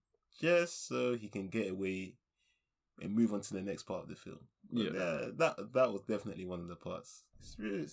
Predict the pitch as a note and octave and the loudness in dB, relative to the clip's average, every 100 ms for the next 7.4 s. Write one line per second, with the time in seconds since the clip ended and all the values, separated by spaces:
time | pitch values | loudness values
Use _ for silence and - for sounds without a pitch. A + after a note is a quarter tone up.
0 | - - F3+ - A3 A3 D3 C3 F3+ F3 | -10 -6 -4 0 0 2 0 4 8 10
1 | G#2+ - _ _ _ _ _ _ _ _ | 10 8 _ _ _ _ _ _ _ _
2 | - - C3 G2+ D3+ G2 - _ _ - | -20 -4 -2 0 0 0 -4 _ _ -8
3 | - - G#2+ A#2+ - - E3 D3+ D#3 D3+ | -6 -4 0 4 6 6 6 6 4 2
4 | G#3 A3+ D3+ D3 D#3 - _ _ _ - | 0 0 0 0 0 -10 _ _ _ -12
5 | - G3 D3 C#3 F3+ - A2+ G2 G#2+ C3 | -8 -2 0 2 0 2 2 2 2 2
6 | G#2+ F#2+ A#2+ G2+ F2 G#2 A2+ C#3 - G2+ | 0 -2 0 0 -2 0 2 2 -2 0
7 | B2+ A#2+ A2 G#2 | 4 8 8 6